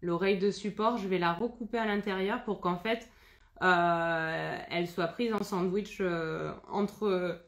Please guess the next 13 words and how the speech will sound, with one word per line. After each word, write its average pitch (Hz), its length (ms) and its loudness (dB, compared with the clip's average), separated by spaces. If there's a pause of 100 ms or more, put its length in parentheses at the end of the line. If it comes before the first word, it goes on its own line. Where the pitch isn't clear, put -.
(360)
les 185 180 2
deux 180 340 -4
petits 214 440 -2
éléments, 190 680 0 (1400)
euh, 143 360 -4
verts, 262 460 2 (600)
mais 220 140 2
qu'elle 208 160 4
soit 214 180 0
pas 220 160 2
dans 233 100 2
la 202 140 2
couture. 190 420 -12